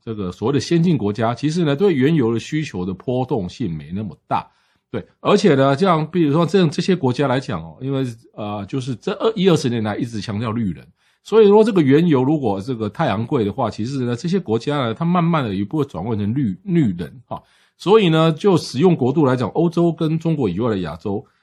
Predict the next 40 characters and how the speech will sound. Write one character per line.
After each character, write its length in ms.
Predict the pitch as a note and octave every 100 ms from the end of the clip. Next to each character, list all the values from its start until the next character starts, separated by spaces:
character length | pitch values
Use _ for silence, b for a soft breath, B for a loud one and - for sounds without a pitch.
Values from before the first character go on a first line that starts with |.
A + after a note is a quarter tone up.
| _
的 80 | -
这 120 | G#2
些 120 | E3 F#3+
国 160 | A#2+
家 140 | C#3+ C#3
的 40 |
需 180 | - B2
求， 200 | - D#2
其 120 | -
实 120 | A2
也 60 | A2+
不 140 | -
会 100 | A#2
造 220 | D3 E3+ A#2+
成 120 | F2+
原 180 | F2 F#2
油 140 | F2
最 160 | F2+ F#2+
大 100 | E2+
变 200 | F2 D#2
动。 140 | E2+ _ _ _ _
造 180 | - A#3+
成 140 | F3
原 220 | D#3+ D3 F3+
油 140 | C#3
波 340 | B2+ - D#3+ D#3+
动 160 | D#3
最 200 | - D#3
大 260 | G2+ D3 G#2
的 80 | F2
是 100 | G#2+
中 220 | G#2+ G2+
国， 200 | F#2+ C2 _
因 100 | -
为 60 | G#3+
中 140 | A3
国 100 | F#3+
其 220 | C#3 -
实 180 | B2 A#2+
是 240 | A#2+ D3